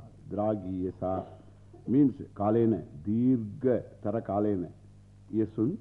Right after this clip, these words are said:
dirgha tara kalena. So, dargiyasa, dirgha tara kalena,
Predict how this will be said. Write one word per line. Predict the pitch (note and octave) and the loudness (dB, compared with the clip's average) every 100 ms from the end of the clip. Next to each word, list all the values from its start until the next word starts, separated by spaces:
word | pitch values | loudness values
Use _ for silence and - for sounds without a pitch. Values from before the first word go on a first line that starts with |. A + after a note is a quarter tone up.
| - F#2+ | -6 0
dirgha | A#2+ A2 A#2+ A#2 | 0 0 -2 -2
tara | G#2+ A#2+ | -2 -2
kalena. | - F#2+ F2+ E2 E2 A2 - - - - - - | -2 -2 -2 -4 -4 -4 -6 -12 -20 -20 -10 -2
So, | G2 | -2
dargiyasa, | C#2+ F2+ A2 G2+ E2 D#2 F#2+ F#2+ F#2 A#2 G#2 F#2 F#2 F2+ D#2+ | -2 0 2 0 -6 -6 -2 -2 -2 0 0 -2 -6 -8 -2
dirgha | B2 B2+ A2+ | 0 0 -2
tara | G#2 G2+ | -4 -6
kalena, | F#2+ F2+ F#2+ F2+ F#2+ B2+ | -4 -4 -2 0 -2 -4